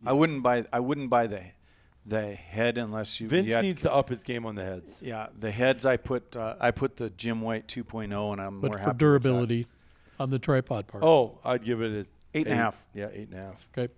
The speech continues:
Speaker 2: I'm with him.
Speaker 3: And what about functionality? How easy is it
Speaker 2: I
Speaker 3: to
Speaker 2: d-,
Speaker 3: use?
Speaker 2: you know what? They're the easiest of all of 'em for me. Even though they have a
Speaker 1: Actually,
Speaker 2: twist, they pop.
Speaker 1: functionality, probably
Speaker 2: Eight.
Speaker 1: more. They're probably nine,
Speaker 2: Yeah.
Speaker 1: nine and a half, because they're designed that you can spin a leg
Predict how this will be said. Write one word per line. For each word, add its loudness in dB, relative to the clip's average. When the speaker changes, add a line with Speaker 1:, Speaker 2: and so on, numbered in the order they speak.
Speaker 2:
I'm -10
with -12
him. -18
Speaker 3:
And 0
what 4
about 4
functionality? 2
How 2
easy 2
is 0
it 0
Speaker 2:
I -2
Speaker 3:
to -4
Speaker 2:
d-, 0
Speaker 3:
use? 4
Speaker 2:
you 2
know 4
what? 6
They're -2
the -4
easiest -6
of -6
all -2
of -8
'em -14
for -16
me. -10
Even -8
though -4
they 2
have 8
a 0
Speaker 1:
Actually, 2
Speaker 2:
twist, -6
they -10
pop. 4
Speaker 1:
functionality, 0
probably 0
Speaker 2:
Eight. -4
Speaker 1:
more. 0
They're -2
probably 0
nine, -2
Speaker 2:
Yeah. -8
Speaker 1:
nine -2
and -4
a -4
half, -4
because -6
they're -2
designed -4
that -4
you -8
can -12
spin -6
a -2
leg -2